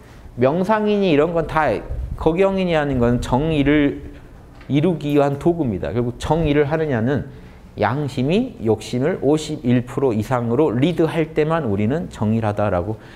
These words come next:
정일하게 양심을 추구했다라고 말할 수 있습니다. 그러니까 그 당연히 이 명상법, 거경은 이 공부의 토대는 됩니다만,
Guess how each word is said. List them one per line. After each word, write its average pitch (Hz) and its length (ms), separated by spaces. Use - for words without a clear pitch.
정일하게 117 680
양심을 117 480
추구했다라고 127 760
말할 98 280
수 - 120
있습니다. 82 400
그러니까 95 200
그 50 360
당연히 120 840
이 98 40
명상법, 113 800
거경은 131 680
이 117 120
공부의 113 560
토대는 214 400
됩니다만, 104 600